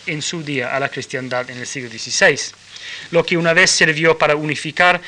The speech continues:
se convirtió de nuevo en la fuente de un amargo conflicto ideológico. Dos guerras mundiales, dos guerras civiles europeas,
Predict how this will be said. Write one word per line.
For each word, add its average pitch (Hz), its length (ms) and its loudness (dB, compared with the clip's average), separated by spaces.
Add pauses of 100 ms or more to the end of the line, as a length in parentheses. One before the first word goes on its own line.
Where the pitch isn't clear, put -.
se - 180 0
convirtió 156 540 2
de 139 80 2
nuevo 135 400 0
en 143 120 -4
la 147 80 0
fuente 135 320 -6
de 127 60 -6
un 123 80 -8
amargo 131 460 -4
conflicto 127 500 -10
ideológico. 120 640 -6 (500)
Dos 156 240 4
guerras 156 300 6
mundiales, 156 600 2 (340)
dos 143 180 0
guerras 156 300 6
civiles 160 520 -2
europeas, 147 680 4